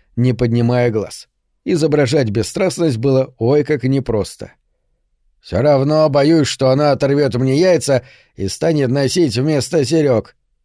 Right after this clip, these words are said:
кисло пробормотал он. «Здесь есть склад с надёжной дверью и висячим замком?» «Да, что?»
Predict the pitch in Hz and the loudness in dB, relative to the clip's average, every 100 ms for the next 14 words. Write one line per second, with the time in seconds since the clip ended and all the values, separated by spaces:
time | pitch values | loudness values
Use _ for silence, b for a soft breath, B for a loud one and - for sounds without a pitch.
0 | _ - 110 - 113 120 110 120 117 104 | _ -6 -4 -2 -2 -2 -2 0 -2 0
1 | 110 - 107 90 _ _ _ _ _ _ | -2 -2 -6 -6 _ _ _ _ _ _
2 | _ _ - 90 - 175 156 - 113 165 | _ _ -16 -12 -2 0 0 -2 -2 0
3 | 233 - - 156 147 - 123 127 147 131 | -2 -4 -4 0 0 -2 -2 -2 0 0
4 | 110 127 117 214 202 131 b b b - | 0 -2 0 0 2 0 b b b -4
5 | 117 139 131 131 107 127 123 147 139 101 | 0 0 0 -2 0 -2 0 0 0 -4
6 | 85 - _ _ _ _ - 73 90 120 | -6 -12 _ _ _ _ -16 -6 -2 2
7 | 143 143 123 - 135 131 | 4 2 0 -2 0 0